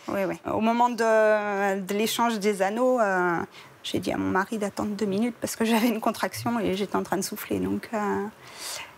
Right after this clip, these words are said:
mais, euh, après, une fois avoir signé, euh, là, euh, le stress est descendu. Je, je,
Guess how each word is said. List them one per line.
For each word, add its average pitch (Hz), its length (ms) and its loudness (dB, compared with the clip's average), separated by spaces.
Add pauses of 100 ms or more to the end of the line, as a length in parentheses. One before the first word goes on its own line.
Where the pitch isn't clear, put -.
(160)
mais, 180 400 2
euh, - 160 -2 (420)
après, - 260 2
une 220 100 -2
fois 220 180 2
avoir 214 220 4
signé, 269 500 2
euh, 208 220 6
là, 233 380 4
euh, 190 560 0 (540)
le 220 120 2
stress - 380 -2
est 262 60 -4
descendu. 269 440 2 (100)
Je, 262 100 2
je, 214 140 0